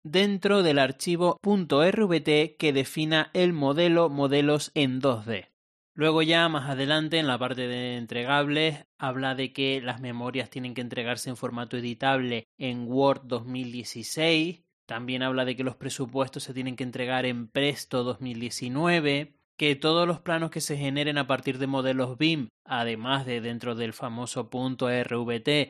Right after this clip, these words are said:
se tienen que entregar en formato autocad dos mil diecinueve. También dice, y esto lo leo textualmente, "Los entregables de la documentación bim será la prevista en el beb definido en el anexo dos del pliego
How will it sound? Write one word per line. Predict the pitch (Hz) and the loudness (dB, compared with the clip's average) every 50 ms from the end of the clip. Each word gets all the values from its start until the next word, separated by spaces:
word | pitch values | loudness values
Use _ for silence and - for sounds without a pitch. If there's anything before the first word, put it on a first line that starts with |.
| _ _ | _ _
se | - - - 131 120 | -12 -8 -6 -4 -4
tienen | 127 127 131 127 123 | -4 -4 -4 -4 -4
que | - 131 | -4 -4
entregar | 123 123 117 110 120 120 117 117 127 135 147 143 131 - - - | -4 -4 -4 -4 -4 -4 -4 -2 0 2 2 2 2 0 -4 -6
en | 135 131 127 | -6 -6 -4
formato | - 135 120 123 127 139 143 139 139 139 139 - | -2 -4 -2 -2 0 0 0 2 2 0 0 0
autocad | - - 135 135 131 - 131 123 - 143 147 151 | 0 0 0 0 0 0 -2 -2 2 2 0 0
dos | 143 127 135 131 127 127 | 0 0 0 0 0 -2
mil | 135 147 156 151 139 131 | -4 -4 -4 -2 -2 -2
diecinueve. | 131 123 - - - 123 127 151 180 190 185 151 139 147 202 - _ _ _ _ _ - | -4 -4 -4 -6 -8 -6 -2 0 2 2 2 4 2 0 0 -4 _ _ _ _ _ -2
También | - 143 139 143 143 143 139 | 0 0 2 2 2 2 4
dice, | 139 139 139 - - 151 131 - | 4 4 2 2 0 0 0 0
y | - 143 135 | 0 0 0
esto | 123 - - 123 | 0 0 -2 -2
lo | 120 120 | 0 2
leo | 123 123 120 | 2 2 0
textualmente, | 127 117 - - 139 123 123 131 139 143 143 139 139 156 156 160 160 _ _ _ | 0 -4 -6 -4 -4 -2 -2 0 0 0 0 0 2 0 0 0 -2 _ _ _
"Los | - 131 135 123 139 | -2 0 0 2 2
entregables | 143 143 131 135 139 139 175 220 240 233 196 | 0 0 2 2 2 2 2 2 2 2 2
de | 180 160 | 2 2
la | 151 131 | 2 2
documentación | 131 120 127 123 127 120 110 120 113 - - 165 170 175 165 | 2 0 0 -2 -2 -2 -2 -4 -4 -2 -2 -2 -2 -2 0
bim | 143 147 143 151 156 175 | 0 2 2 0 0 -4
será | - - - 143 147 170 | -6 -4 -2 0 0 2
la | 202 220 202 | 2 0 0
prevista | 185 165 147 143 151 - - - 185 | 0 0 0 0 -2 -4 -2 -2 -2
en | 175 151 | 0 0
el | 127 117 117 113 | 0 0 0 0
beb | 110 156 170 160 165 - | 2 2 2 2 2 0
definido | - 143 156 190 - - 202 175 165 160 160 165 | -6 -6 -4 -4 -4 -4 -4 -2 -2 0 0 0
en | 160 | 0
el | 147 127 | 0 0
anexo | 117 117 127 139 135 - - 147 131 | 0 0 -2 -4 -6 -4 -2 -2 -2
dos | 117 127 127 131 131 | 2 2 2 2 2
del | 131 123 120 117 | 0 -2 -4 -2
pliego | - 160 175 180 143 107 98 98 | 0 2 2 2 2 0 -4 -10